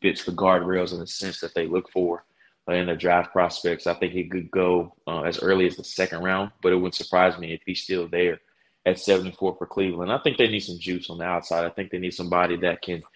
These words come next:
really stretch the field, and I know that's what they want, Marquise Goodwin and Anthony Schwartz, to do,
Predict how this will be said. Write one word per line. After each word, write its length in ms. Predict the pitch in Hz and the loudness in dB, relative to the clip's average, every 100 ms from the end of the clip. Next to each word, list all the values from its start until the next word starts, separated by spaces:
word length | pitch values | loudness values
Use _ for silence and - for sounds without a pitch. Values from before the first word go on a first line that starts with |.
| - _ | -20 _
really 260 | 95 101 92 | 0 2 4
stretch 400 | - 98 90 - | 2 2 0 -2
the 80 | - | -10
field, 380 | - 90 92 | -2 0 2
and 120 | 92 90 | 0 0
I 60 | |
know 160 | 101 98 | 2 2
that's 200 | 95 - | 2 0
what 160 | 92 | 0
they 100 | 90 | 0
want, 380 | 87 90 90 73 | 0 -2 -4 -4
Marquise 360 | 87 90 90 90 | -4 -6 -8 -4
Goodwin 320 | 92 87 82 | -2 -2 -4
and 100 | 82 | -6
Anthony 360 | 87 90 87 85 | -4 -6 -8 -4
Schwartz, 400 | - 95 82 - | 0 2 0 -2
to 80 | - | -2
do, 280 | 95 98 | 4 4